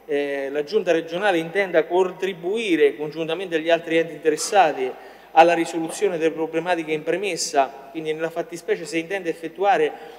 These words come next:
ulteriori studi di fattibilità e promuovere ulteriori azioni volte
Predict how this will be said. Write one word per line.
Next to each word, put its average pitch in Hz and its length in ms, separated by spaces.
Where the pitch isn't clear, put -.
ulteriori 208 640
studi 185 340
di 165 100
fattibilità 165 640
e 147 80
promuovere 170 560
ulteriori 185 680
azioni 170 420
volte 156 560